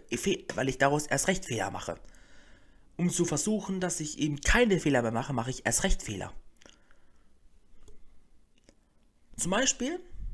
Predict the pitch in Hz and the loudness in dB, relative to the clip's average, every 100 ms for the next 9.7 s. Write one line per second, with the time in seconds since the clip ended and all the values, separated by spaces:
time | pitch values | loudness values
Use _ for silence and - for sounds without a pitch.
0 | - - - - - - - - - - | -8 -10 -12 -14 -14 -14 -14 -14 -16 -16
1 | - - - - - - - - - - | -16 -14 -14 -16 -20 -20 -20 -20 -20 -20
2 | - _ _ - 214 208 - 170 180 185 | -20 _ _ 2 4 4 6 6 6 2
3 | 160 - 98 - 113 185 233 220 - 175 | 0 0 -2 -2 0 2 4 4 4 2
4 | 175 165 156 156 135 135 123 - 110 95 | 2 0 0 -4 2 4 4 2 0 0
5 | - 110 - 285 269 208 220 277 254 202 | -2 -4 2 4 6 4 0 0 2 0
6 | - 233 196 147 120 113 139 - - - | 0 2 2 2 0 2 -2 -4 -12 -18
7 | - - 190 190 214 196 - - - - | -18 -10 -4 2 4 4 0 -10 -10 2
8 | 233 - 214 214 - 180 170 - 131 135 | 4 6 4 6 6 6 4 2 2 2
9 | 120 120 - 107 101 92 - | 2 0 -2 -2 -4 -8 -10